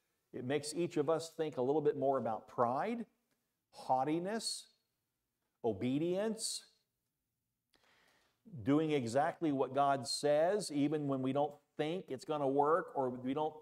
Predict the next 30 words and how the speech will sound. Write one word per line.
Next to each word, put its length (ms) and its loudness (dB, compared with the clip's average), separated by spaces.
like 400 2
the 80 -4
person 420 -2
who 80 2
told 400 2
us 300 0
to 80 0
do 180 2
it. 140 -2
But 160 6
if 100 -2
it 100 6
lines 380 8
up 140 8
with 100 -4
the 60 4
Word 260 8
of 140 2
God, 340 4
why 220 2
wouldn't 380 -2
you 340 2
obey 300 -4
the 100 -2
Word? 580 2
Amen? 400 -4
Anybody 340 6
else 200 6
have 160 4
a, 120 2